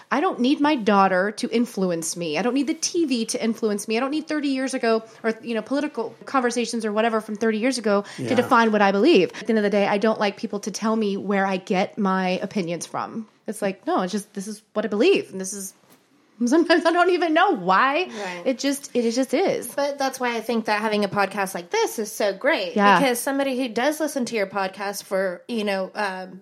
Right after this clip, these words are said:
Speaker 3: the being a woman who works and all these things, and then they run a po-, they're gonna run across this one,
Speaker 1: Yeah.
Speaker 3: and they're gonna say, "Oh, well, this is interesting. This is gonna be something I didn't know before." And then they can formulate their own ideas going
Speaker 1: Right,
Speaker 3: forward.
Speaker 1: exactly.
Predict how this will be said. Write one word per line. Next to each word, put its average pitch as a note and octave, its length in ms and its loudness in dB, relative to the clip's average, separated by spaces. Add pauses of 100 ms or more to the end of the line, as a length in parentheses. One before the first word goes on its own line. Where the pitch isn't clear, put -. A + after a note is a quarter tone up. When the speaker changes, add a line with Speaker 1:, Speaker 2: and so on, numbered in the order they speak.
(120)
Speaker 3:
the F#3+ 280 -8 (240)
being G#3+ 480 -4
a F#3 80 -6
woman B3+ 400 0
who A#3 100 -2
works C4 560 0
and F#3+ 280 -4 (320)
all A#3 160 0
these G#3 180 -6
things, D#4 260 0
and A#3 120 -2
then G#3+ 120 -2
they G#3 120 0
run G#3+ 180 -2
a G#3 40 -4
po-, - 160 -12 (440)
they're G#3+ 120 -6
gonna G#3+ 200 -4
run G3+ 160 -2
across G3 360 -6
this C4 260 -6
one, G3 180 -4
Speaker 1:
Yeah. G3+ 220 4 (240)
Speaker 3:
and A3+ 120 -2
they're A3 120 -2
gonna A3 140 -4
say, A#3 280 -6
"Oh, D#4 300 2
well, A#3 100 2
this E4+ 240 0
is F4 140 0
interesting. G3+ 500 -4
This G3+ 140 -4
is - 40 -16
gonna A3 140 -6
be G#3 80 -6
something G3 300 -4
I G#3 40 -2
didn't G3+ 240 -4
know A#3 160 2
before." F#3+ 380 -4
And A#3+ 100 -2
then C4 140 0
they C4 100 0
can A#3+ 140 -6
formulate G3+ 540 -4
their G3 120 0
own A#3 160 4
ideas G3 440 -2
going A3+ 160 4
Speaker 1:
Right, F#3 120 0
Speaker 3:
forward. A3 160 0
Speaker 1:
exactly. G3 400 0